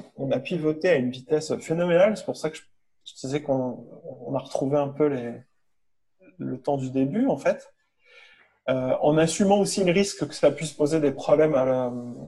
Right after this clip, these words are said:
aux institutions, parce que, comme vous le savez, euh, faire de la radio, la,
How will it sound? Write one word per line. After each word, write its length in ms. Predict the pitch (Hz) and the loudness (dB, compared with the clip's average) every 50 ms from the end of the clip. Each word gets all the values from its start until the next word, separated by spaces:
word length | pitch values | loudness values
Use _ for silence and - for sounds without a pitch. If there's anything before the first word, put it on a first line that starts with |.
| - - - - - - - - - - - _ _ _ _ _ _ _ - | -14 -14 -16 -16 -16 -18 -20 -20 -20 -20 -20 _ _ _ _ _ _ _ -8
aux 220 | 131 127 127 127 | -8 -6 -6 -8
institutions, 680 | 123 117 - - 123 117 - - - - - 208 - - _ _ _ - | -8 -10 -12 -16 -18 -16 -16 -16 -12 -6 -6 -6 -6 -6 _ _ _ -16
parce 180 | - - - | -16 -14 -14
que, 100 | - - 123 117 117 - - - - - - _ _ _ _ _ _ _ _ _ _ - - - - _ _ _ _ _ | -12 -12 -12 -12 -12 -14 -16 -16 -18 -20 -20 _ _ _ _ _ _ _ _ _ _ -20 -20 -20 -20 _ _ _ _ _
comme 120 | - 127 123 | -20 -16 -12
vous 80 | 127 | -12
le 60 | 131 131 | -12 -10
savez, 400 | - - 127 127 131 143 147 143 | -6 -4 -4 -4 -2 -4 -4 -4
euh, 80 | 123 117 117 117 | -6 -8 -12 -12
faire 140 | - - 127 | -10 -8 -8
de 60 | 123 | -8
la 60 | 131 127 | -8 -8
radio, 320 | 139 135 131 127 127 - _ _ - | -10 -10 -10 -10 -14 -14 _ _ -14
la, 120 | 127 120 | -14 -14